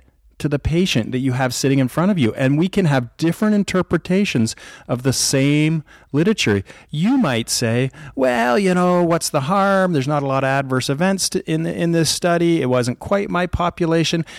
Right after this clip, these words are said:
and I'm willing to give it a try because it has some potential benefit and some s-, associations." Whereas a more purist might be going,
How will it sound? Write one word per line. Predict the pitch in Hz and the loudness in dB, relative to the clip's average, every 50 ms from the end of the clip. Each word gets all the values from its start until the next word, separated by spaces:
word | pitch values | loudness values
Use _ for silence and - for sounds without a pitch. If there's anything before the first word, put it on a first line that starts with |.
| - - | -10 -6
and | 170 151 | -2 0
I'm | 151 165 165 160 | 0 2 2 2
willing | 160 156 160 156 143 135 | 2 2 2 2 2 0
to | 135 | 0
give | 139 147 139 135 | 0 0 0 0
it | 127 | -2
a | 127 123 | -2 -4
try | - - - 180 165 165 170 | -4 -4 -2 0 0 0 0
because | 160 151 - - 131 127 | 0 -2 -2 -2 -4 -4
it | - - | -4 -4
has | 139 139 127 | -4 -4 -2
some | - - 113 - | -2 -2 -4 -4
potential | - - - - 214 214 196 - 202 190 | -6 -10 -6 -2 0 0 0 0 0 0
benefit | 175 175 185 190 185 180 - - - 190 190 185 185 180 | 0 0 0 0 0 0 -2 0 0 0 2 2 0 0
and | - 131 113 | -2 -4 -6
some | - 110 | -6 -6
s-, | 104 - - - | -8 -8 -10 -8
associations." | - - - 160 131 127 - - 151 160 170 185 185 - 185 185 190 180 - - - - - - - - - | -8 -4 -4 -4 -4 -4 -2 -2 0 0 2 2 0 0 0 0 0 -2 -4 -8 -14 -20 -20 -20 -20 -10 -4
Whereas | 147 143 143 143 131 139 - - | -2 0 2 2 0 -2 -4 -4
a | 127 131 | -2 0
more | 131 127 120 - | 0 0 0 -2
purist | - - - 202 190 190 185 156 - | -2 -4 -2 0 2 2 0 0 0
might | 165 156 151 143 | 0 0 0 0
be | 147 | 0
going, | 127 123 117 117 110 | 0 2 2 0 0